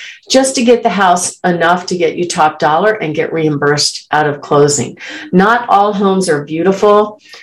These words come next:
And, you know, most buyers are just looking to get into a house right now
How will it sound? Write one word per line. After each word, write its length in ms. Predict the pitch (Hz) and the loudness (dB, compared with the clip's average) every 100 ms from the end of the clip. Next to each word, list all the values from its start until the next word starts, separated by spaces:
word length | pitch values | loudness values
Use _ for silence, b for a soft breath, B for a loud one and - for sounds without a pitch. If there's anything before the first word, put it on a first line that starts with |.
| B _ | B _
And, 540 | 175 170 160 160 156 - - - | 0 0 0 -2 -6 -6 -6 -4
you 140 | 170 170 | 0 2
know, 320 | 143 143 143 | 4 2 2
most 400 | 180 185 226 - | 2 4 4 2
buyers 400 | 196 220 180 180 | 2 4 2 -2
are 60 | |
just 260 | 170 175 - | -4 -4 0
looking 440 | 175 175 185 165 - | 0 0 -2 -4 -6
to 160 | - 165 | -4 0
get 260 | 170 165 | 2 2
into 420 | - 185 202 220 214 | 2 2 4 4 4
a 80 | |
house 320 | 208 208 208 202 | 4 0 0 0
right 240 | 202 196 | 0 2
now 440 | 190 190 202 220 | 2 2 2 -2